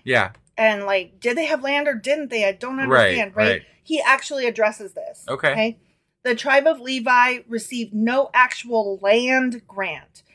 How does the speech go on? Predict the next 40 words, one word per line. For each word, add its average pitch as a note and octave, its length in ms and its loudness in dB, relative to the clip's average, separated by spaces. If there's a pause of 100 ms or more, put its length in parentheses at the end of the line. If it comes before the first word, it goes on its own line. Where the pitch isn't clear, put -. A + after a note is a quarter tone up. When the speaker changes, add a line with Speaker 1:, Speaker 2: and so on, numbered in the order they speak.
(180)
Speaker 2:
Its A#3 240 0
central C4+ 520 0
role A#3+ 280 2
was G#3 200 -2
that A3 220 4
of A3 100 -6
serving A3+ 420 -2
as G3+ 140 -4
a G3+ 40 -6
priesthood, - 720 -2 (120)
and G#3 180 -10
for C#4+ 260 8
that C4+ 360 2
purpose, C#4 580 2 (420)
it C#4+ 160 -2
was D4 220 2
considered C4+ 640 -2
enough C4 400 0
that A#3+ 140 -4
its A3+ 240 -4
members A#3+ 460 -2
be A#3 160 -8
granted A#3 560 -2 (100)
a A#3 100 -4
number A3+ 480 2
of G#3 280 -2
towns G#3+ 800 -2
Speaker 1:
Right. A2 420 4
Speaker 2:
scattered B3 560 2
throughout A3+ 480 4
the A3 80 -4
various A3+ 560 4
tribal G#3 460 0
areas. G3 400 -10
Speaker 1:
And C#3 100 -6
that F3 140 4
was C#3+ 100 -6
kinda A#2+ 220 -2
my G#2 420 -2 (240)
thought F#2+ 280 2